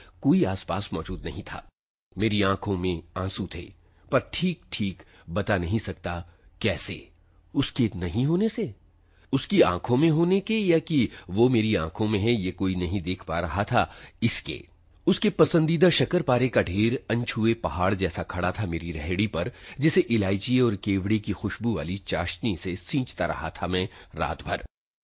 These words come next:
पूरी रात मैं जुटा रहा था उसे अपने मनचाहे रूप, रंग, गंध और स्वाद की तासीर तक पहुंचाने में। वैसे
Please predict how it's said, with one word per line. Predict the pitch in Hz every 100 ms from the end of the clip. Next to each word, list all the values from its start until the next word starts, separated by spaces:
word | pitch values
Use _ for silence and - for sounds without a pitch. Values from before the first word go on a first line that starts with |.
| _
पूरी | 226 240
रात | 160 156 180
मैं | 165
जुटा | 110 113 135
रहा | 87 92
था | - 113 - - -
उसे | 123 117
अपने | 101 107
मनचाहे | 95 98 110 98 95 95
रूप, | 82 104 98 85 -
रंग, | 90 107 98 92 90
गंध | 90 104 101 87
और | 90
स्वाद | 90 - 98 101 104
की | 98
तासीर | 98 85 - 104 85 -
तक | 113
पहुंचाने | 104 85 85 85
में। | 87 - _ _ - -
वैसे | 131 175 220